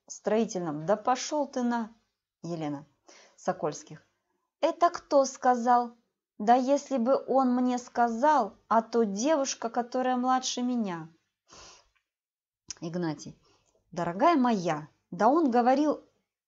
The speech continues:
тем, которые были старше его в несколько раз.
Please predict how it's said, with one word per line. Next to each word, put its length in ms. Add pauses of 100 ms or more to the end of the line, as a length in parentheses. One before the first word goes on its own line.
(160)
тем, 420 (160)
которые 380
были 180
старше 440
его 120
в 80
несколько 500
раз. 360